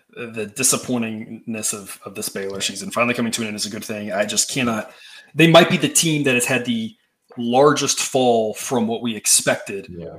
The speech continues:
Speaker 1: uh, to, to where they are, uh, which will wrap us up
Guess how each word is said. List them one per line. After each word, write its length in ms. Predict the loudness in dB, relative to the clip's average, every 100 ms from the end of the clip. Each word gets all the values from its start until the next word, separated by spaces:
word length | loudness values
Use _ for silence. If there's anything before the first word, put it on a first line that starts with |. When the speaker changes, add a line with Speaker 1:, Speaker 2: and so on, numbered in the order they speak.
| -10
Speaker 1:
uh, 280 | -8 -6 -6 -6 -2
to, 120 | -2 0 0
to 140 | 2
where 200 | 2 -2
they 100 | -4
are, 240 | -6 -6 -8 -14 -6 4
uh, 180 | 6
which 140 | 6 6
will 80 | 8
wrap 160 | 8
us 120 | 6
up 320 | 4 2 0